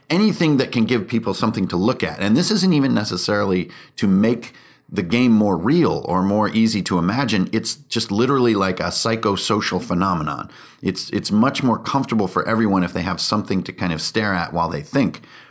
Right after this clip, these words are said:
rather than each other or the floor. <laughs> You know, they wind up on their phones and stuff like that. So the question is, how, you know, what's the role of the campfire effect in online play?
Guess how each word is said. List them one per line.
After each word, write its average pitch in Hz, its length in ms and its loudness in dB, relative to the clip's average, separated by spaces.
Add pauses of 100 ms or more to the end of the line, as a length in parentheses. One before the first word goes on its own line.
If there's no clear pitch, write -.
rather 117 280 0
than 107 180 4
each 98 180 0
other 101 240 2
or 92 180 2
the 85 80 -2
floor. - 480 -2 (160)
<laughs> 143 380 0 (200)
You 104 200 4
know, 92 80 4
they 98 100 4
wind 107 260 4
up 98 80 0
on 95 120 0
their 87 80 2
phones 90 420 0
and 78 80 -4
stuff - 240 -6
like 73 160 -6
that. - 220 -6
So 113 100 -2
the 120 80 2
question 127 540 0
is, 98 340 -2 (600)
how, 135 420 0
you 117 100 2
know, 117 80 4
what's 139 300 0
the 131 100 2
role 117 460 4
of 80 140 -2
the 95 80 0
campfire 90 420 -2
effect 87 360 -4
in 92 280 0
online 107 540 2
play? 76 320 -6